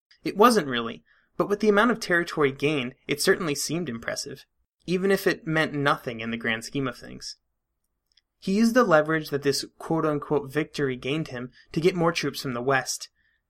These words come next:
and this was in the form of four corps. This was the rest of the troops originally agreed by Falkenhayn to be transferred to the east. There would also be another corps sent to help the Austrians, and they will appear later in the story. The troops sent to Ludendorff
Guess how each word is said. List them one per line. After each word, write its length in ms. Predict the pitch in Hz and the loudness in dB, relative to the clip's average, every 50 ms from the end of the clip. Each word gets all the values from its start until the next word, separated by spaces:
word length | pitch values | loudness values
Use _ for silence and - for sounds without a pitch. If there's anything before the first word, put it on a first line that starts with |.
| _ _ _ | _ _ _
and 120 | 151 165 | 0 0
this 140 | 180 185 - | 2 0 0
was 100 | 214 202 | 0 2
in 100 | 233 233 | 2 2
the 60 | 247 | 2
form 280 | 240 - 156 139 139 143 | 2 0 0 0 0 0
of 80 | 139 | -4
four 280 | - - 135 120 117 117 | -4 -6 -4 -4 -4 -6
corps. 520 | 113 - - - 143 139 - - - - _ _ _ _ _ _ _ _ _ _ _ _ _ _ _ _ | -8 -10 -8 -6 -4 -4 -4 -6 -8 -12 _ _ _ _ _ _ _ _ _ _ _ _ _ _ _ _
This 180 | 185 202 - 214 | 0 2 4 4
was 140 | 233 214 | 2 6
the 100 | - 202 | 6 6
rest 280 | 160 147 151 151 - - | 6 6 2 0 0 -4
of 100 | 175 151 | -2 -2
the 100 | 156 151 | -2 -4
troops 360 | - - - 143 135 - - | -4 -4 -4 -4 -4 -4 -4
originally 520 | 135 131 135 147 147 147 147 147 143 139 135 | -4 -2 0 -2 -2 0 -2 -2 0 0 0
agreed 280 | 127 - 131 123 120 | 0 -2 -2 -2 0
by 120 | 117 117 117 | -2 -4 -4
Falkenhayn 640 | - - 156 156 156 - 147 131 131 127 123 127 127 - _ _ | 0 2 2 2 2 2 -4 -4 -4 -6 -6 -6 -10 -14 _ _
to 80 | - 165 | -4 -4
be 80 | 185 | -4
transferred 480 | 185 - 147 127 123 - - 131 123 120 | -2 -2 -4 -4 -4 -4 -6 -6 -6 -6
to 100 | - 127 | -8 -12
the 160 | 113 - 127 | -12 -12 -12
east. 360 | 123 117 - - - - - _ _ _ _ _ _ _ _ _ _ _ _ _ _ _ _ _ _ _ _ | -14 -10 -10 -10 -10 -12 -18 _ _ _ _ _ _ _ _ _ _ _ _ _ _ _ _ _ _ _ _
There 120 | - 190 | 4 4
would 100 | 226 240 | 4 4
also 320 | 240 247 233 240 - 277 233 | 4 2 0 2 2 2 4
be 120 | 233 233 | 4 4
another 300 | 220 196 180 180 185 202 | 4 4 4 2 2 2
corps 340 | 196 - - - 156 143 147 | 0 -2 -4 0 0 2 2
sent 260 | 147 - 156 143 143 | 0 -2 -4 -6 -6
to 60 | 160 | -6
help 220 | 143 135 131 135 - | -4 -4 -6 -4 -6
the 100 | 120 - | -6 0
Austrians, 680 | 123 156 160 - - - - 104 - - - - - - - - _ _ _ - | 0 0 0 -2 -8 -10 -14 -14 -10 -10 -10 -10 -10 -16 -20 -20 _ _ _ -4
and 100 | 151 147 | 0 0
they 120 | 151 160 | 2 2
will 260 | 165 170 185 180 165 - | 2 2 2 2 2 0
appear 340 | 151 143 - - 139 127 - | -2 -6 -4 -6 -6 -4 0
later 240 | 135 139 131 113 - | 0 0 0 -2 -6
in 60 | 107 | -8
the 60 | 113 | -8
story. 440 | - - - 143 123 117 117 120 - _ _ _ _ _ _ _ _ _ _ _ _ _ _ _ _ _ _ _ _ _ _ _ _ _ | -8 -4 -4 -4 -4 -4 -6 -10 -14 _ _ _ _ _ _ _ _ _ _ _ _ _ _ _ _ _ _ _ _ _ _ _ _ _
The 100 | - 190 | 0 0
troops 320 | - - 247 294 - - | 2 0 0 0 0 2
sent 160 | - 226 214 - | 2 2 2 2
to 80 | 226 | 0
Ludendorff 640 | 196 156 165 156 151 135 131 - - 127 135 - - | 0 0 0 0 -2 -2 -2 -2 -4 -6 -6 -6 -14